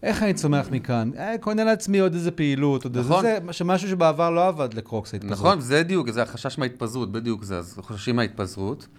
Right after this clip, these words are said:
Speaker 2: והמניה יורדת. עכשיו, במקביל, קרוקס, אמרתי, כשהיא קונה מכירות עם חמש מאות מיליון דולר, זה בעשרים ואחד, אז קרוקס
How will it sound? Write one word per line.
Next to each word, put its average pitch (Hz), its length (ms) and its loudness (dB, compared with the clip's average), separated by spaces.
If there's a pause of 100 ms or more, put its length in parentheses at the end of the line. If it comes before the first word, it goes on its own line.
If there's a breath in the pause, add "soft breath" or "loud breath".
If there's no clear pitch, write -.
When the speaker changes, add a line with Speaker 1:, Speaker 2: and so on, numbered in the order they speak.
(320 loud breath)
Speaker 2:
והמניה 113 380 2
יורדת. 196 500 0
עכשיו, 127 160 -2
במקביל, 156 480 -2
קרוקס, 175 320 -2
אמרתי, 135 300 0
כשהיא 113 160 -6
קונה 120 320 0
מכירות 113 340 -6
עם 104 80 -8
חמש 123 280 -4
מאות 156 120 -4
מיליון 165 280 0
דולר, 196 260 2 (880 loud breath)
זה 98 160 -6
בעשרים 95 1500 -2
ואחד, 98 540 0 (720 soft breath)
אז 98 120 -10
קרוקס - 540 -4